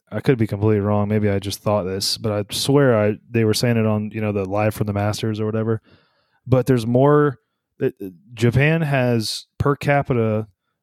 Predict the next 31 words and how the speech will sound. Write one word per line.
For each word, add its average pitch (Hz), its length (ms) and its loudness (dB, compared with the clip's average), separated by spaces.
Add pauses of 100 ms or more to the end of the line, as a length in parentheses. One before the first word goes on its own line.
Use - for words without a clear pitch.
(160)
more, 127 380 2
like, 113 260 0
the 113 140 0
second 135 400 0
most 120 260 2
golf 113 260 2
courses 107 640 -2 (160)
based 110 300 -2
on 117 100 2
their 110 140 0
landmass 104 680 -4 (120)
and, 113 260 -10
and 113 400 -4
behind 117 340 2
the 110 40 0
United 107 260 0
States, - 440 -4 (400)
and, 123 140 2
like, 117 200 2
only, 120 600 2 (920)
I 107 60 -4
don't 101 160 -4
know, 95 340 -8
it 113 60 -4
was, 110 220 0
like, 95 180 -6 (420)
sixteen - 540 0
percent 127 280 0
of 110 80 2
their 104 80 -2
population 110 560 0